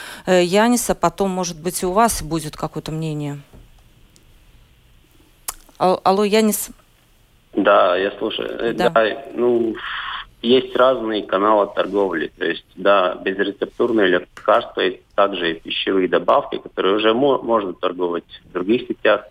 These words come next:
Speaker 2: Безрецептурные лекарства нельзя торговать в других сетях. О, да, мы вы-, выдвинули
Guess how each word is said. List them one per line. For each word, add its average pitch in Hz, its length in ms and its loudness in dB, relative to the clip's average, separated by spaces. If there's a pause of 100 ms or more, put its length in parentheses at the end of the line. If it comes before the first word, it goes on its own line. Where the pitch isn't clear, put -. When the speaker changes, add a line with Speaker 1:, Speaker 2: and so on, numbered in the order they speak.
(640)
Speaker 2:
Безрецептурные 92 880 0
лекарства 98 480 0
нельзя 87 340 -2
торговать 80 540 -6 (100)
в - 440 -20
других 82 300 -4
сетях. - 420 -10 (720)
О, 85 360 4
да, 101 220 4
мы 107 220 2
вы-, 120 320 0 (180)
выдвинули 95 880 0